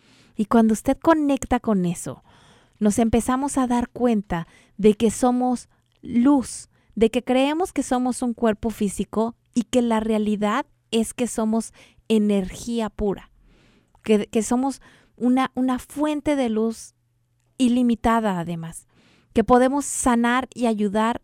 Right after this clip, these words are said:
a los que nosotros queramos, que podemos, eh, cambiar mágicamente el mundo, que somos tan poderosos como lo es Dios. ¿Por qué? Y voy a hablar de Dios así como entidad genérica,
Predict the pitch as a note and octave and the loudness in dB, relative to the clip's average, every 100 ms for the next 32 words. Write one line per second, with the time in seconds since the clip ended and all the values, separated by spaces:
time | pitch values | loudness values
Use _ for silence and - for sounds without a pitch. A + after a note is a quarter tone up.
0 | _ - G#3 G3+ - G#3+ G3 - A3+ A3 | _ -4 -2 -2 -2 0 0 0 -4 -4
1 | A#3 - A3 G3 F#3 F3+ - - _ - | -6 -4 -4 -4 -4 -8 -14 -20 _ -20
2 | - _ - G#3+ A#3+ A#3 A#3+ B3+ C4 C#4+ | -20 _ 0 0 4 4 4 2 2 0
3 | - - - _ - A3 G#3 - - - | -4 -20 -20 _ 2 2 2 -4 -8 -2
4 | A#3+ A3+ A3+ B3+ C#4 C4+ C4 - _ _ | 0 0 0 0 2 2 -2 -8 _ _
5 | - A3 A#3+ - - G#3+ G#3 G#3 A3 G3 | 0 2 2 0 0 2 2 0 0 0
6 | F#3+ G3 F3 - - - _ - A3 - | 0 0 -2 -8 -14 -20 _ -4 -4 0
7 | B3+ C4 - - - D4 E4 F4 - D#4+ | 0 -2 -8 -12 -2 0 0 -4 2 4
8 | C4 A3+ A3 A#3 - F3 D3 - - _ | 4 2 2 2 0 -6 -6 -10 -16 _
9 | _ _ _ _ - A3+ G#3+ G#3 G3+ G3+ | _ _ _ _ 0 2 4 4 4 2
10 | G#3 G#3 - C4+ A#3 - - - B3+ F4 | -2 -6 -4 0 0 -4 -6 -2 0 0
11 | F4+ _ _ _ _ - A#3 A3 C4 C#4 | -4 _ _ _ _ -6 -2 2 2 2
12 | C4 B3 B3 A#3 A3+ A3 - A3 G#3 G#3+ | 0 -2 -4 -4 0 -2 -2 -8 -4 -2
13 | G3+ G#3+ G3+ F#3+ G#3+ G3+ G#3 G#3 - G#3+ | -2 -2 -2 -2 -4 -2 -2 -4 -6 -2
14 | G#3+ G3 F#3+ G#3 G3+ | -2 -2 -4 -4 -2